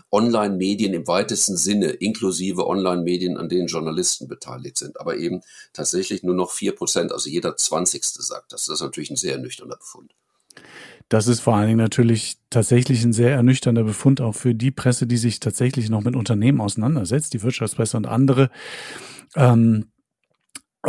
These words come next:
Speaker 2: in meinen Augen auch sehr bedenklich, weil ich, äh, komplett anderer Meinung bin, aber da kommen wir, glaube ich, noch im Laufe der, äh, des Gesprächs drauf.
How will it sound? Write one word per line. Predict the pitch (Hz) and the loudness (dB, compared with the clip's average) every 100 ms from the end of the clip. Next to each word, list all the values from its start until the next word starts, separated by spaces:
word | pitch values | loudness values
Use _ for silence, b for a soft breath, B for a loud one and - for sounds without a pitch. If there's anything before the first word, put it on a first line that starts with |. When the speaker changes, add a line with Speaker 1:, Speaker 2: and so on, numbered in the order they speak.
| - | 6
Speaker 2:
in | 147 | 8
meinen | 135 151 | 8 8
Augen | 135 135 | 6 4
auch | 127 131 | 2 2
sehr | 123 | 2
bedenklich, | 117 117 139 180 135 | 2 2 2 2 2
weil | 120 | 2
ich, | 123 - 160 | 0 -2 -2
äh, | 113 110 113 113 | 2 2 2 -2
komplett | 101 107 120 - | -4 0 0 0
anderer | 117 117 | 0 2
Meinung | 113 110 151 | 2 4 4
bin, | 143 | 6
aber | 123 | 4
da | 113 | 2
kommen | - 123 | 2 2
wir, | 139 | 2
glaube | 117 120 127 | 2 2 2
ich, | |
noch | 117 113 | 0 0
im | 104 | 0
Laufe | 101 117 101 | 0 -2 -2
der, | 104 101 104 - 101 101 | -2 -2 -4 -6 -4 -4
äh, | 101 | -6
des | 107 - | -8 -8
Gesprächs | 117 - 113 135 | -8 -2 -2 -2
drauf. | - 110 135 | -4 0 0